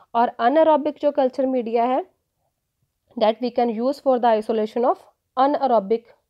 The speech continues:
organisms। तो anaerobic मीडिया जो है हमारा, हम वो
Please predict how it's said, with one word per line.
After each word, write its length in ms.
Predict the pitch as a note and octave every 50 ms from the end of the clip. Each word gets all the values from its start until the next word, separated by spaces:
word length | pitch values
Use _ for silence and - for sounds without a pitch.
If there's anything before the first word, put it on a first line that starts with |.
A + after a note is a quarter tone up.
| -
organisms। 640 | G#3+ G3+ F#3+ F#3+ F3 F3 E3 D3+ - - - - - - _ _ _ _ _ _ _ _ _ _ _ _ _ -
तो 60 | - -
anaerobic 560 | - A#3+ A#3 B3+ C#4 C#4 C#4 C4 A#3+ C#4 C4+ C#4
मीडिया 340 | C4+ C4 B3 A3 B3 A#3+ B3
जो 160 | A3+ B3 A#3
है 120 | B3 A#3+
हमारा, 320 | A#3 A#3 A3+ G#3 G3+ A3 C4
हम 320 | C#4+ C4+ B3+ C#4 F#4 - _ _ _ _ _ _ - A3+
वो 340 | G#3 A3 A#3 D#4+ G#4 -